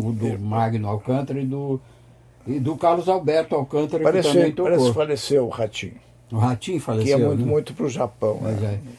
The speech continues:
Speaker 1: é. Ele, ele, ele estava fora de São Paulo. Então, esse grupo, nossa, eu tenho um... Inclusive, se vocês me permitirem, teve um episódio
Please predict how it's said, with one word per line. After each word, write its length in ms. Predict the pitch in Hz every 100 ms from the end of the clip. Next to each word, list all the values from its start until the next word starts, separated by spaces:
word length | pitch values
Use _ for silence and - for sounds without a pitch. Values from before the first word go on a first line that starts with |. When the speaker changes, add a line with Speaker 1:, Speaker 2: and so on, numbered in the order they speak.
| -
Speaker 1:
é. 180 | -
Ele, 220 | 127 143 147
ele, 460 | 143 139 143 131
ele 240 | 139 143 131
estava 360 | - 175 214
fora 380 | 233 190 175 147
de 80 | 110
São 200 | - 127
Paulo. 380 | 104 113 92 92 - - -
Então, 300 | 135 131 156
esse 360 | 190 214 240 180
grupo, 560 | 123 170 220 151 123 127 160
nossa, 380 | 175 202 - 139
eu 220 | 165 156
tenho 280 | 190 190 180
um... 560 | 160 131 - 131 - 139
Inclusive, 360 | 113 135 165
se 120 | 170
vocês 200 | - 160
me 140 | 127 127
permitirem, 680 | 131 131 120 107 180 170 143
teve 220 | 160 135
um 120 | 139
episódio 720 | 135 127 123 117 131 113 110